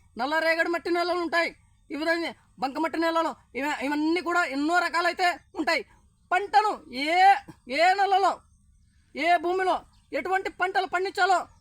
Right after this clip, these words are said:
అది కూడా తెలుసుకొని పంట పెడితేనే పండుతుంది. సౌడు నెలలో అరటి చెట్లు తీసుకొచ్చి నాటుకుంటే పండుతుందా? పండదు. పప్పు చెట్లు ఈ విధంగా అయితే పండదు. సౌడు నెలల్లో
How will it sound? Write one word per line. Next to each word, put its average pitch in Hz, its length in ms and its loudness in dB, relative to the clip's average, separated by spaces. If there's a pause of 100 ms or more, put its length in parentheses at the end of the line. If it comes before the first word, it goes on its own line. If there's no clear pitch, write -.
(140)
అది 339 160 -2
కూడా 415 200 2
తెలుసుకొని 381 800 0 (280)
పంట 381 180 -4 (460)
పెడితేనే 403 500 2 (180)
పండుతుంది. 381 480 -2 (280)
సౌడు 392 220 0
నెలలో 392 440 4 (520)
అరటి 349 240 -2
చెట్లు 370 520 -2 (300)
తీసుకొచ్చి 370 420 -4
నాటుకుంటే 339 600 0 (340)
పండుతుందా? 349 460 0 (300)
పండదు. 330 380 -2 (160)
పప్పు 254 140 -6
చెట్లు 330 380 -4
ఈ 320 100 -2
విధంగా 330 280 -2
అయితే 349 280 0 (260)
పండదు. 320 360 -2 (240)
సౌడు 320 200 -2
నెలల్లో 330 500 2